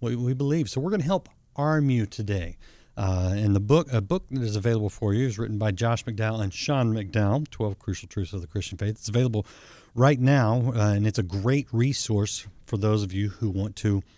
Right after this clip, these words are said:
just get a little better equipped. Uh, but we're gonna roll through some of that right today, so stick around and we'll, we'll help equip you in your faith.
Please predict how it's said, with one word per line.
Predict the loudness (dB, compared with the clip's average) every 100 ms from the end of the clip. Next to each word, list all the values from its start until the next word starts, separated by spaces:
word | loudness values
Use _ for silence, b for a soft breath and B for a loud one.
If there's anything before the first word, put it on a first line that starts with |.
| b b b b b -12
just | -6 -4
get | -4
a | -4
little | -2 -2 -4 -8
better | -4 -2 -2
equipped. | -6 -10 -4 -2 -4 -12 b b -6
Uh, | -2 -2 -4 -6
but | -8 -8 -10 -20 _ -8
we're | -4
gonna | -4 -2
roll | -2 -2
through | -2 -4
some | -2 -2
of | 0
that | -2 -2
right | -4 -4
today, | -2 0 0
so | 0 -2 -2
stick | -2 -2
around | 0 0 0 0 -2
and | -4 -4 -6
we'll, | -6 -6
we'll | -4 -2
help | -2 -4
equip | -6 -4 -4 -4
you | -6 -2
in | 0 2
your | 2 0
faith. | -2 -2 -2